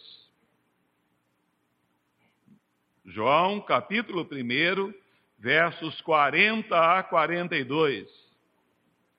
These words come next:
Nos diz aí: "Era André, o irmão de Simão Pedro, um dos que tinham ouvido o testemunho de João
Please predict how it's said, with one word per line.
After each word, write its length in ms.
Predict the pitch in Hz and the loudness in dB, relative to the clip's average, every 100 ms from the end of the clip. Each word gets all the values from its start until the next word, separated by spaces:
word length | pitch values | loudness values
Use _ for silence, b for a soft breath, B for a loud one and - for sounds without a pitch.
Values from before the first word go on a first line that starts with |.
| _ _ _ _ _ _ | _ _ _ _ _ _
Nos 200 | 120 139 | -8 -6
diz 280 | 165 233 196 | -2 -2 2
aí: 320 | 196 143 104 - - _ _ | 0 0 -6 -14 -20 _ _
"Era 560 | 175 220 220 226 214 226 | 2 4 2 2 2 2
André, 580 | 220 143 139 151 160 - _ b b b b _ _ _ | 0 -2 0 0 -4 -12 _ b b b b _ _ _
o 180 | 143 170 | -2 2
irmão 640 | 196 170 170 196 262 277 247 | 4 2 2 2 4 2 -2
de 200 | 208 226 - | -2 -2 -2
Simão 400 | 247 226 220 208 | -2 0 0 -2
Pedro, 440 | - 180 214 202 | 0 2 2 0
um 200 | 220 247 | -2 0
dos 280 | 233 233 - | -2 -4 -8
que 420 | - 233 240 302 b b _ - | -2 0 0 -4 b b _ -6
tinham 560 | 254 277 277 269 254 247 | 2 4 4 2 2 4
ouvido 840 | 233 226 220 185 120 220 294 262 | 4 4 2 -2 -2 2 2 0
o 80 | 233 | -2
testemunho 840 | 233 220 208 214 202 196 247 247 220 | 0 0 0 0 0 2 2 2 0
de 180 | 233 | 0
João 540 | 196 208 208 220 247 | 0 0 2 2 0